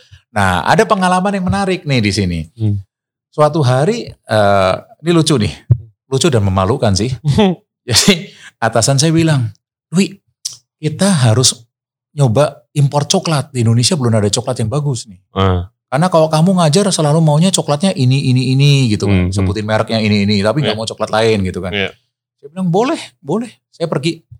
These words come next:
Speaker 1: ke Jerman deh," saya bilang gitu. "Saya cariin coklat."
Speaker 2: Hmm.
Speaker 1: Jadi waktu itu saya berangkat ke Jerman sendirian, nggak punya pengalaman, sok pede aja. Pergi suatu pabrik coklat.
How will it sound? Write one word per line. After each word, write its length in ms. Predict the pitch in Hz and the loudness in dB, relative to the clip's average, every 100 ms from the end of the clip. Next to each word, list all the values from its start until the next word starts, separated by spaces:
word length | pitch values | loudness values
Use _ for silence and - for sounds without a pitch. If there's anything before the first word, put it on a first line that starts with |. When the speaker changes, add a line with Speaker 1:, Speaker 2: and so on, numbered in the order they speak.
| _ | _
Speaker 1:
ke 120 | - | -6
Jerman 300 | 113 113 147 | -2 2 2
deh," 140 | 165 160 | 0 -4
saya 180 | - 113 | -8 -20
bilang 240 | 98 98 92 | -14 -8 -6
gitu. 220 | 92 101 | -6 -12
"Saya 140 | - 117 | -10 -4
cariin 240 | 113 123 | -2 -2
coklat." 340 | 113 127 135 - _ _ | -2 -4 -6 -8 _ _
Speaker 2:
Hmm. 240 | 107 101 95 _ | -16 -16 -18 _
Speaker 1:
Jadi 160 | - 131 | -2 0
waktu 240 | 127 - | 0 -2
itu 100 | 117 | -4
saya 100 | 143 123 | -2 0
berangkat 240 | 101 98 | -2 -2
ke 80 | 104 | -2
Jerman 380 | 95 90 104 139 | -2 0 0 0
sendirian, 560 | 110 95 95 95 110 | -2 -2 -2 0 0
nggak 220 | 143 107 - | -2 -2 -2
punya 220 | 104 98 | -4 -4
pengalaman, 580 | 92 92 87 90 107 123 | -6 -4 -4 -2 -2 -2
sok 220 | - - | -2 -2
pede 340 | 113 95 98 | -2 -2 -2
aja. 460 | 90 85 87 107 139 - - _ _ | -4 -4 -4 -4 -4 -8 -20 _ _
Pergi 260 | 101 95 | -10 -4
suatu 280 | 98 107 92 | -2 0 -2
pabrik 280 | 95 92 92 | -2 -4 -4
coklat. 460 | - 90 110 127 | -6 -6 -2 0